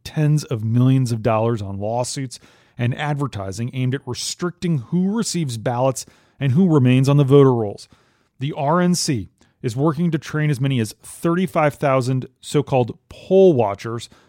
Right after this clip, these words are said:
to monitor in-person voting and ballot counting,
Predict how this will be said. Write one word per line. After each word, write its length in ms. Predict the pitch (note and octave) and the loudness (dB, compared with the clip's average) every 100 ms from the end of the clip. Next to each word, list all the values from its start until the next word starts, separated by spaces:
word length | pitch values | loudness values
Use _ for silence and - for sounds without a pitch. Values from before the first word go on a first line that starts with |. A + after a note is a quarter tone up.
| - | -6
to 140 | D#3 | 0
monitor 540 | D3 C#3+ D#3+ D3+ C3 C#3 | 2 4 4 2 0 -2
in-person 560 | D#3 C#3+ - D#3+ F3 D3+ | -2 -2 -2 -4 -2 0
voting 260 | E3 D#3+ | 2 2
and 140 | C#3+ A#2 | 2 0
ballot 320 | B2+ D3 C#3+ | 0 0 -2
counting, 320 | A#2+ G#2+ A2 | -6 -4 -6